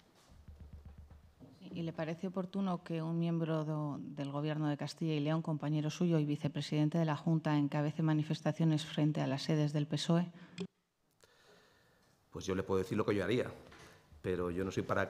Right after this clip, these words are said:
Speaker 2: juzgar la estrategia de otros partidos políticos. Yo mismo voy a ir a un acto público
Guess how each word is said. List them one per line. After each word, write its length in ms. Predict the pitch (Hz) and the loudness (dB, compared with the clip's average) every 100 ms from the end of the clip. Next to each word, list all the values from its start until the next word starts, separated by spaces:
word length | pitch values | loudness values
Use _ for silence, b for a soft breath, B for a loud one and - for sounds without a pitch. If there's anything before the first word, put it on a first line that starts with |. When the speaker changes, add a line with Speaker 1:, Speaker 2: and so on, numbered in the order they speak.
| - | -2
Speaker 2:
juzgar 300 | 104 98 101 | -2 0 0
la 60 | |
estrategia 280 | 95 98 92 | 0 -2 -2
de 40 | 92 | -2
otros 160 | - | -2
partidos 260 | 98 - 92 | -4 -2 -4
políticos. 500 | 92 113 - - - | -4 -4 -4 -10 2
Yo 140 | 123 | 6
mismo 300 | 123 139 120 | 8 6 6
voy 160 | 98 101 | 4 2
a 80 | 98 | 2
ir 180 | 101 b b b b 104 | 0 b b b b -2
a 60 | |
un 100 | 101 | 0
acto 240 | 98 98 95 | 0 -2 -2
público 640 | 95 92 95 90 - | -2 -2 -2 -4 -6